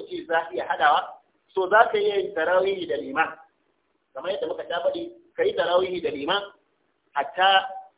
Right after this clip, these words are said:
zuwa karshen sallar, ka yi sallama. Idan ana yin tahajjud a masallacin har ila yau, idan kana da sarari za ka iya sake fitowa a sake yin menene?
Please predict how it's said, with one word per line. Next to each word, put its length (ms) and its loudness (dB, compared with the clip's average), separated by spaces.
zuwa 300 4
karshen 340 -4
sallar, 300 -4
ka 80 -8
yi 140 -8
sallama. 460 -4
Idan 480 2
ana 300 8
yin 200 0
tahajjud 460 4
a 100 2
masallacin 640 2
har 200 2
ila 200 0
yau, 120 0
idan 300 0
kana 220 4
da 140 -4
sarari 340 -2
za 200 4
ka 60 -6
iya 180 -4
sake 320 -2
fitowa 500 2
a 80 -6
sake 240 -2
yin 140 -4
menene? 460 -4